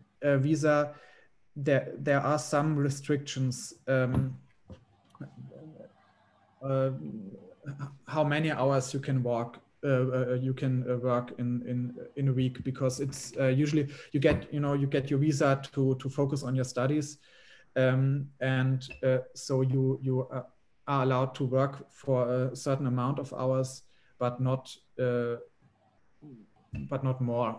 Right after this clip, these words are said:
So you have to, to, um, so this is something, something, something that you will have to, to, um, check with maybe the, also the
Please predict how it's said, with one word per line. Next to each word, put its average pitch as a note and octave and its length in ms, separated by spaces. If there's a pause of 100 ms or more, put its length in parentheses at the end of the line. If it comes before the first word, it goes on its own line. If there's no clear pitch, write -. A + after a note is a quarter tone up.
So C#3 220
you C3 160
have C3 280
to, C3 300 (560)
to, B2+ 540
um, B2 380 (100)
so - 160
this C#3 220
is C3+ 80
something, C3 380 (140)
something, C3 680 (220)
something C3+ 360
that B2 160 (160)
you C3 120
will B2+ 160
have A#2+ 300
to, A#2+ 400 (100)
to, A#2+ 380 (100)
um, A#2 440 (420)
check C3 260 (100)
with B2 440 (600)
maybe C3 480
the, A#2+ 300 (100)
also C#3 380
the B2 280